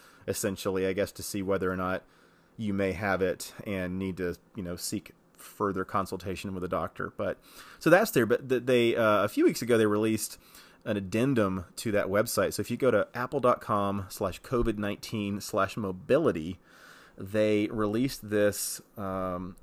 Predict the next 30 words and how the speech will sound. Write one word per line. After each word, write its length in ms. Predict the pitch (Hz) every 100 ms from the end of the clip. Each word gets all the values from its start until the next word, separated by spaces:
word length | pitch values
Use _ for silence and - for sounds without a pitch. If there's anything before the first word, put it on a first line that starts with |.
| -
website 800 | 110 107 160 247 - 110 107 117
that 120 | 120
is 60 | 123
pretty 260 | - 320 359
interesting 640 | 202 226 240 - 104 92
because 300 | 104 156 139
they're 260 | 143 123 - - -
leveraging 480 | 127 151 240 247 220
the 80 | 147
data 280 | 117 127 123
they 120 | 117
get 200 | 110 107
in 80 | 95
Apple 260 | 98 -
Maps, 500 | 92 80 78 - - -
and 540 | 104 98 98 101 95 - _ _ -
it's 140 | 156
all 160 | 208 196
anonymous. 520 | 120 104 90 85 -
You 60 |
know, 100 | 101
they, 200 | 95 113
they 200 | 120 117
aren't, 300 | 120 113 - - 82
uh, 220 | 78 76
associating 600 | 80 - 131 120 117 110
it 100 | 104
with 160 | 95 98
your 200 | 101 113
device, 640 | 110 95 95 101 110 -